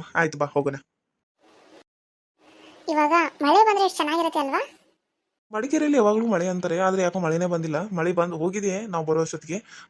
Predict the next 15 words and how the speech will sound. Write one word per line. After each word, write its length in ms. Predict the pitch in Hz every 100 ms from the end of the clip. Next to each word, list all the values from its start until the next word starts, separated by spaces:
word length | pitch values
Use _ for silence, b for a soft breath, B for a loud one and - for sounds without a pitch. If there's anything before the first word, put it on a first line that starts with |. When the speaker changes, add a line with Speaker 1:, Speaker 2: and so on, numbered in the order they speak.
| 202
Speaker 1:
ಬಾ, 160 | 220
ನಾವು 160 | 185 185
ಕಾಫಿ 300 | 175 175 202
ಕುಡಿದು 200 | 202 190
ಬರೋ 180 | 170 170
ಅಷ್ಟೊತ್ತಿಗೆ 340 | 165 165 165
ಬಂದ್ರು 220 | 151 143
ಬರ್ಬೋದು, 360 | 151 135 143 151
ಹೇಳಕ್ಕಾಗಲ್ಲ. 580 | 160 139 147 131 131 127 - _ _ _ _ -
Speaker 2:
ಹೌದಾ? 320 | 339 392 359
ಮತ್ತೆ 180 | 349 381
ಕೊಡೆಯೋದು 340 | 381 381 415
ತಗೊಂಡ್ 200 | 392 370
ಬಂದಿದ್ಯಾ 280 | 359 339 381
ಅಲ್ವಾ? 520 | 320 311 494 - 403